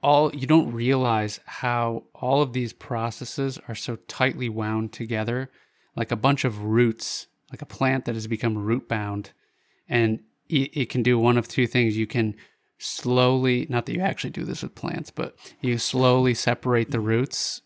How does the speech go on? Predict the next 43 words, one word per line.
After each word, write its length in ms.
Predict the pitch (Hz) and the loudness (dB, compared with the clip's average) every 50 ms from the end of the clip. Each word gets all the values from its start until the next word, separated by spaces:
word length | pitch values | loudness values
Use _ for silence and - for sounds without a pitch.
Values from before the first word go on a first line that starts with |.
| _ - | _ -6
and 220 | - 120 113 107 | -4 -4 -4 -4
pull 160 | - - 120 113 | -2 -4 -2 0
things 240 | - 123 117 110 | 0 0 -2 -2
apart 320 | 113 - - 117 113 113 113 | -4 -6 -4 -2 -2 0 -2
and 140 | 110 107 - | -2 -4 -4
find, 320 | - 113 110 110 110 107 | -4 -2 0 0 0 0
you 80 | 107 107 | 0 -2
know, 120 | 107 104 | -2 -2
what's 280 | 101 110 107 - - _ | -2 -4 -6 -6 -8 _
dead 360 | - 110 107 107 113 110 113 | -6 -4 -2 -2 -4 -4 -4
and 140 | 107 104 104 | -4 -4 -4
what's, 400 | 104 104 - - - - - _ | -6 -6 -8 -10 -12 -12 -12 _
what's 180 | - 123 - - | -14 -14 -12 -10
inefficient, 640 | 131 120 113 - - 131 123 - - 156 151 156 - _ - - - - - - - _ - | -8 -8 -8 -6 -4 -6 -4 -2 0 0 0 -2 -4 _ -20 -20 -20 -20 -20 -20 -20 _ -8
and 160 | 117 117 113 | -4 -2 -2
you 60 | 110 110 | 0 0
begin 200 | 110 110 107 107 | 0 0 0 0
to 60 | 113 | -2
change 440 | - - - 117 117 123 131 131 - | -4 -4 -2 0 0 0 0 -2 -2
things, 360 | - 143 143 139 139 131 - - - - - - _ - | -2 0 0 0 -2 -4 -6 -12 -20 -20 -20 -14 _ 2
or 180 | 135 127 123 | 4 4 4
it 100 | 123 - | 4 2
constricts 460 | - 117 - - - 127 117 - - | 0 -2 -2 -2 -2 -4 -4 -4 -6
itself 400 | - - - - 135 131 120 - | -10 -8 -6 -6 -6 -6 -6 -8
and 100 | - - | -10 -12
it 60 | - - | -10 -6
kills 280 | - 127 123 117 113 | -4 -4 -4 -4 -8
itself, 480 | 110 - - - - 147 147 - - - _ _ | -12 -14 -12 -10 -10 -10 -12 -14 -18 -20 _ _
you 100 | - 120 | -8 -8
know. 160 | 110 110 117 - _ _ _ _ _ _ _ _ _ _ _ - | -6 -6 -8 -10 _ _ _ _ _ _ _ _ _ _ _ -2
Um, 340 | 117 110 107 104 101 104 - _ _ _ _ _ _ _ | -2 0 0 -2 -4 -6 -8 _ _ _ _ _ _ _
and 460 | - 123 117 110 110 107 101 104 - - _ _ | -2 0 0 2 0 0 -2 -4 -6 -8 _ _
it's, 360 | - - - - - - - _ - | -10 -10 -10 -10 -16 -18 -18 _ -6
it 120 | - - | -6 -4
can 140 | - 131 120 | -2 -2 -2
take 220 | - 127 127 - - | 0 0 0 2 2
a 60 | 123 | 2
while 300 | 123 131 143 170 170 127 | 4 6 6 6 4 2
for, 220 | - - 123 123 113 | 0 -4 -6 -6 -8
to, 300 | - - - 131 - - | -8 -6 -6 -6 -6 -6
for 180 | - - 120 | -8 -10 -6
that 200 | 113 110 110 - | -4 -4 -6 -4
to, 200 | - 117 113 110 | -4 -4 -4 -4